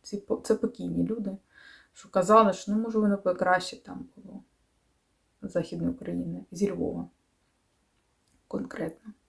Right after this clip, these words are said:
І от мені с-, с-, е, цікаво от запитати старших людей, чи у вас виникає таке, що, може, в С Р С Р десь,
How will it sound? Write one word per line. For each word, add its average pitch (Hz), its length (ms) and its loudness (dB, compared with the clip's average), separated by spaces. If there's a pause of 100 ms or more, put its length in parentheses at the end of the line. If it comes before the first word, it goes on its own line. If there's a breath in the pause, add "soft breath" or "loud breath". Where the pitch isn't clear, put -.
(1160 soft breath)
І 196 460 -2
от 180 180 -4
мені 214 320 6
с-, - 420 0
с-, - 240 -8
е, - 460 2
цікаво 190 520 4
от 170 160 2
запитати 180 540 0
старших - 580 -8
людей, 220 400 -2
чи - 220 -10
у 175 60 -10
вас 175 280 -2
виникає 185 480 -2
таке, - 300 -18
що, 185 180 -14
може, 190 300 -4
в 175 140 -8
С 180 180 -6
Р 190 140 -6
С - 140 -6
Р 202 200 0
десь, 185 580 -6